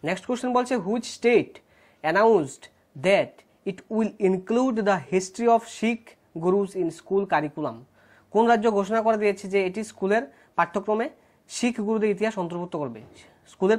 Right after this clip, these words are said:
পাঠ্যক্রমে শিখ গুরুদের ইতিহাস অন্তর্ভুক্ত করবে recently কোন স্টেট এটা অ্যানাউন্স করেছে?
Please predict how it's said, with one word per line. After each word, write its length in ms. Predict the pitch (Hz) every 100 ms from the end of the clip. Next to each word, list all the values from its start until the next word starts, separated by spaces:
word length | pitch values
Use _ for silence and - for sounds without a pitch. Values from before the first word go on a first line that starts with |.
| 214
পাঠ্যক্রমে 480 | 175 185 185 151 180 - _ _ -
শিখ 220 | 208 226 - - _ 156 156
গুরুদের 360 | 180 208 165 185 _ _ _ _ _ _ _ 190
ইতিহাস 360 | 220 202 180 202 - _ - 170
অন্তর্ভুক্ত 400 | 175 196 202 208 185
করবে 240 | 170 147 170 - _ _ 165
recently 420 | - 202 180 160 185 _ -
কোন 140 | 208 208
স্টেট 240 | - 185 180 _ _ 160
এটা 120 | 165 165
অ্যানাউন্স 340 | 160 170 165 -
করেছে? 280 | 190 160 -